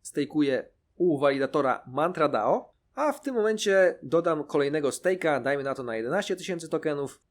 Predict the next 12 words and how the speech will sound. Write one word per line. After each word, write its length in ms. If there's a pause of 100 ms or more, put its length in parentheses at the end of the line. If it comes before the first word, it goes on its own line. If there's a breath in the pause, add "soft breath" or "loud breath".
(160)
u 280
innego 640
walidatora, 960 (100)
dajmy 300
na 140
to 320
Fusible. 600 (840)
No 80
i 60
w 40
tym 100
momencie 720